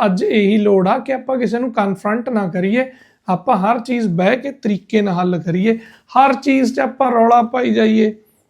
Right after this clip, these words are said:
ਮਤਲਬ ਤੁਸੀਂ ਕਦੇ ਯਾਰ ਇੱਕ ਗੱਲ ਨਹੀਂ ਆਪਾਂ, ਮੈਂ ਪ-, ਪੰਜਾਬੀਆਂ ਦੀ ਵੈਸੇ ਬੜੀ ਮੈਂ ਘਾਟ ਸਮਝਦਾ ਹੁੰਦਾ। ਪੰਜਾਬੀ ਕਦੇ ਹੀ ਨਹੀਂ ਸੋਚਦਾ ਕਿ ਮੇਰੇ ਕੀਤੇ ਹੋਏ ਕੰਮ ਦੀ ਆਊਟਪੁੱਟ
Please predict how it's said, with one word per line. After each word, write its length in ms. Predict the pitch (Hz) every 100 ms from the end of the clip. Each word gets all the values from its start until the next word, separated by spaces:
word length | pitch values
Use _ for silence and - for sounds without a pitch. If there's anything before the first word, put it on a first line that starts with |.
| _ _ -
ਮਤਲਬ 440 | 262 285 285 143 _ _ _ _ _
ਤੁਸੀਂ 200 | 294 311
ਕਦੇ 200 | 320 330
ਯਾਰ 120 | 320
ਇੱਕ 200 | 320 - 254
ਗੱਲ 160 | 311 330
ਨਹੀਂ 140 | 339
ਆਪਾਂ, 240 | 320 302
ਮੈਂ 280 | 294 247 254
ਪ-, 220 | 240 262
ਪੰਜਾਬੀਆਂ 540 | 233 240 226 214 240 240
ਦੀ 80 | 240
ਵੈਸੇ 240 | 233 233
ਬੜੀ 380 | 208 208 226 233
ਮੈਂ 220 | 220 226 226
ਘਾਟ 220 | 294 233
ਸਮਝਦਾ 420 | - 185 170 196 202
ਹੁੰਦਾ। 240 | 196 190 190 _ _ _ -
ਪੰਜਾਬੀ 520 | 233 254 285 320 320
ਕਦੇ 260 | 294 339
ਹੀ 60 | 359
ਨਹੀਂ 140 | 349
ਸੋਚਦਾ 680 | 254 240 233 226 214 214 214 _ _ _ _
ਕਿ 120 | - 285
ਮੇਰੇ 480 | 240 214 214 254
ਕੀਤੇ 600 | 262 - 233 226 - 247
ਹੋਏ 200 | 226 233 233 -
ਕੰਮ 380 | 214 202 208 208
ਦੀ 280 | 208 214 233 -
ਆਊਟਪੁੱਟ 500 | 269 226 - 208 -